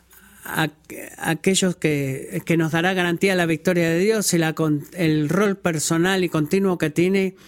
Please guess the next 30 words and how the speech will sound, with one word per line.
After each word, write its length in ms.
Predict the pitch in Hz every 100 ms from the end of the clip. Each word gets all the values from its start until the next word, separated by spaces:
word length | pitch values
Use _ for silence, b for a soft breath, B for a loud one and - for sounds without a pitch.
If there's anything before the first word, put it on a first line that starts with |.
| B B B B B
en 340 | - 165 180 180 - - -
atraer 520 | 151 151 151 175 175 -
hombres 360 | 185 180 165
y 40 | 156
mujeres 420 | 143 160 156 151
hacia 420 | 143 175 214 220
Él. 160 | 120 98 B
Esa 220 | - 175 196
es 60 |
buena 220 | 180 185 180
noticia, 460 | 175 220 196 185
¿por 180 | 175 165
qué? 180 | 165 139
Porque 260 | 143 139
nos 160 | 143 147
recuerda 460 | 151 151 196 190 180
que 100 | 160
la 140 | 151
batalla 460 | 147 143 180 165 165
en 60 |
nuestro 300 | 151 143 151
corazón 640 | 147 147 139 - 190 131 - B B B B B B
es 140 | 147
del 140 | 156 139
Señor. 540 | 147 143 139 123 117
Cuando 300 | 143 147 143
Jesús 420 | - 147 208 208
dice, 300 | 208 180 165
segundo, 600 | 151 160 180 165 151 147
que 300 | - 147 139